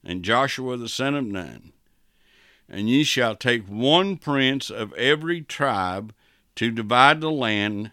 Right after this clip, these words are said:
by inheritance. In other words, Joshua the son of Nun and Eleazar the priest is going to be the main ones over dividing this land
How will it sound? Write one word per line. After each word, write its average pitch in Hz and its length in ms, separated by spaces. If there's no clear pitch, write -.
by 117 220
inheritance. 113 760
In 98 140
other 127 200
words, 135 400
Joshua 165 560
the 139 120
son 160 260
of 175 100
Nun 110 380
and 101 160
Eleazar 127 640
the 123 140
priest 92 680
is 110 200
going 135 440
to 123 240
be 131 460
the 117 140
main 135 520
ones 123 420
over 123 480
dividing 123 840
this 117 420
land 113 720